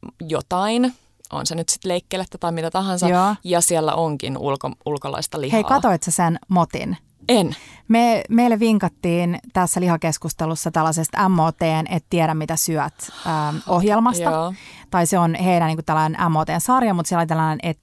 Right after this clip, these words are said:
Speaker 2: tiedä mitä syöt o-, jakso.
Speaker 1: Joo.
Speaker 2: Ja mä aloin heti sit katsomaan, se on puolen tunnin jakso. Suosittelen sitä kaikille, se on tosi mielenkiintoinen. Siellä keskustellaan, ö,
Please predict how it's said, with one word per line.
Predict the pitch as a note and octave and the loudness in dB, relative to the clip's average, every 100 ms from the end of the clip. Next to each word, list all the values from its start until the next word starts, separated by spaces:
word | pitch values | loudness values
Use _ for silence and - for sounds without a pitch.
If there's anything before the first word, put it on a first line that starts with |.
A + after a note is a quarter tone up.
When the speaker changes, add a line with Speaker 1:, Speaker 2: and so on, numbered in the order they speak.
| _ | _
Speaker 2:
tiedä | D#3+ D3+ | -4 -4
mitä | C#3+ C#3+ | -4 -6
syöt | D3+ D3+ D3+ - - - C#3+ | -6 -6 -8 -10 -18 -20 -12
o-, | D#3 - - | -10 -8 -8
jakso. | E3+ D3 - - C#4 | -4 -4 -2 -2 -2
Speaker 1:
Joo. | G3 E3+ D#3 E3 F3+ | -2 -4 -2 -4 -4
Speaker 2:
Ja | F#3 F3 E3+ - | 0 2 2 2
mä | G3+ G#3 | 2 4
aloin | G#3+ G3 G3 | 4 4 4
heti | G#3+ F3+ | 4 2
sit | E3 - | -2 -2
katsomaan, | B3+ - G#3+ G3+ | -2 0 0 2
se | F#3 | 0
on | E3+ | 2
puolen | F#3+ F3+ | 2 2
tunnin | E3+ E3+ E3+ | 0 0 2
jakso. | E3 - F3+ | 0 -2 -2
Suosittelen | A#3 A#3 F3+ - E3 D#3+ | 0 0 0 -2 -4 -4
sitä | E3+ | -4
kaikille, | F3+ E3+ F3+ F3 | 0 0 -2 -4
se | - | -4
on | D#3+ | -2
tosi | F3 D#3+ | -2 -2
mielenkiintoinen. | D#3 D3+ D#3+ E3 E3 E3 E3 D#3+ | -2 -2 -4 -6 -6 -4 -4 -2
Siellä | E3+ E3+ F3 | 0 0 -2
keskustellaan, | F3 - - E3 D#3+ D#3+ D3+ | -4 -4 -4 -2 0 0 0
ö, | D3+ | -2